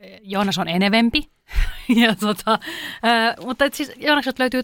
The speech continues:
todella paljon semmoista tietoa, mitä itellä ei ole vielä. Ja, ja niinku ihana asenne. Siis semmoinen, musta tuntuu, että meissä on samaa semmoinen jotenkin niinku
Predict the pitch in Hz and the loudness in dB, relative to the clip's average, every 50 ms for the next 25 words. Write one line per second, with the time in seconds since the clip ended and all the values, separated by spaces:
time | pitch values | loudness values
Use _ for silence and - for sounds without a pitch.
0 | - - 311 349 359 359 302 254 - 214 196 196 190 190 175 - 220 208 202 - | -2 0 2 2 4 4 2 2 2 0 -2 0 -2 -2 -2 0 0 0 0 -2
1 | - 190 - 226 226 214 - - 202 190 190 196 185 196 196 247 - 262 214 185 | -6 -6 -2 -2 0 0 0 -2 -2 -2 -2 -2 -2 -4 -4 -2 0 0 2 2
2 | 180 - 202 208 233 269 302 320 311 311 302 269 254 285 285 277 277 277 277 - | 0 0 -2 -2 -2 0 0 2 2 2 2 0 0 0 2 2 2 2 0 -2
3 | - - - - - - - - - - _ _ _ 220 208 214 220 214 202 202 | -6 -18 -20 -20 -20 -20 -20 -20 -20 -20 _ _ _ -2 0 2 2 2 2 2
4 | 196 220 214 208 196 - - - 220 220 220 208 190 - 226 220 214 - - _ | 2 0 0 -2 -2 -4 -6 -4 -2 -2 -2 -2 0 0 0 0 0 -4 -8 _
5 | _ - - - _ _ _ _ _ _ _ _ - 262 285 302 320 302 247 214 | _ -20 -20 -20 _ _ _ _ _ _ _ _ -2 0 2 2 4 4 4 4
6 | - 247 277 294 - - 190 147 156 160 165 170 - 208 - - 233 220 - - | 4 2 2 2 0 -4 -6 -6 -8 -10 -10 -10 -12 -12 -10 -6 -6 -4 -4 -4
7 | 254 254 254 247 240 233 247 262 277 277 - - 320 269 285 262 262 277 262 - | -2 -2 -2 -2 -4 -4 -6 -8 -8 -8 -8 -6 -4 -2 -2 -2 0 -2 -2 -2
8 | 254 240 220 - _ _ _ _ _ _ _ _ - - 277 269 262 247 214 202 | -2 -4 -4 -6 _ _ _ _ _ _ _ _ -6 -2 0 2 2 2 2 2
9 | 190 - 220 208 214 214 214 214 214 226 220 185 202 180 180 185 185 185 180 185 | 0 -2 -2 -2 0 0 0 0 0 0 0 0 0 0 0 0 0 0 0 -2
10 | 185 - 190 180 | -4 -6 -8 -10